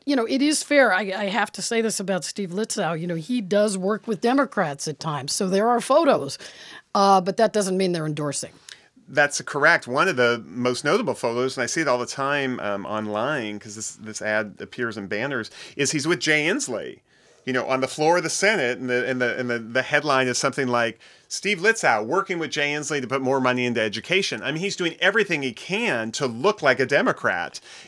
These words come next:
Speaker 2: in this race. He knows he needs to look like a Democrat, needs to look moder-, moderate if he's gonna, if he's gonna win this district that's basically become blue over the course of his tenure.
Speaker 1: He should get one of those, you know, football sweaters that has a big D for some school we can't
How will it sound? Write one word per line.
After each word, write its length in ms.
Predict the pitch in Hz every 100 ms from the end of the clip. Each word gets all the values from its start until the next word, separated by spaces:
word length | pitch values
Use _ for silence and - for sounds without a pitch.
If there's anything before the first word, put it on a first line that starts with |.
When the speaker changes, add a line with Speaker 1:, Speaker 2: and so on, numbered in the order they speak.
| -
Speaker 2:
in 140 | 131
this 200 | 127 117
race. 600 | 113 131 185 113 117 - - _
He 160 | 139
knows 640 | 127 127 160 196 196 185 -
he 160 | 139
needs 520 | 120 117 147 254 247 -
to 100 | 113
look 200 | 104 110
like 160 | 101
a 40 | 101
Democrat, 540 | 104 104 - 113 104
needs 400 | 113 131 185 -
to 100 | 135
look 160 | 113 -
moder-, 460 | 113 147 156 113 -
moderate 600 | 113 120 156 190 104 101
if 120 | 104
he's 180 | 113 -
gonna, 160 | 113
if 200 | 110 110
he's 140 | 143 131
gonna 160 | 123
win 200 | 120 151
this 120 | 135
district 380 | - 139 - 131
that's 120 | 107
basically 600 | 104 101 139 135 - 110
become 340 | 98 98 107 95
blue 460 | 107 113 107 95 - - -
over 140 | 113
the 80 | 101
course 200 | - 98
of 60 | -
his 140 | 92
tenure. 300 | - 85 57 -
Speaker 1:
He 80 |
should 180 | 226 247
get 200 | 214 208
one 120 | 196
of 120 | 180 170
those, 340 | 165 147 -
you 100 | 185
know, 140 | 147
football 540 | 139 - 220 - 180 165
sweaters 500 | - 180 165 165 151
that 100 | 165
has 160 | 175
a 60 | 165
big 320 | 151 175 160
D 260 | 175 180 170
for 200 | - 160
some 220 | 185 160
school 280 | - - 170
we 120 | 165
can't 320 | 151 175 151